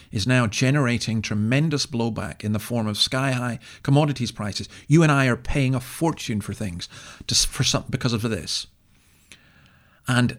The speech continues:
inflationary shocks. Again, we're all going to be paying a fortune. It's like imposing an economic blockade on Saudi Arabia would be a recipe for self,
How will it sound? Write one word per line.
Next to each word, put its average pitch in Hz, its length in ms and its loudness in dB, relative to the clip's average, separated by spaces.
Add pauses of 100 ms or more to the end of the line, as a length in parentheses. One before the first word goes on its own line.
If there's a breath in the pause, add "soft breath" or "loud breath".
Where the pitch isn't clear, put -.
(120)
inflationary 135 720 2
shocks. - 460 -4 (100)
Again, 143 380 2
we're 113 180 2
all 151 220 8
going 127 240 2
to 123 100 -4
be 123 60 0
paying 120 260 -2
a 120 60 -2
fortune. 143 500 -6 (1300 soft breath)
It's 131 180 0
like 131 160 2
imposing 156 480 2
an 147 60 4
economic 135 580 2
blockade 127 420 2
on 110 140 2
Saudi 117 380 2
Arabia 110 680 4
would 104 140 0
be 110 100 0
a 104 60 2
recipe 110 480 0
for 101 140 -6
self, 104 340 -2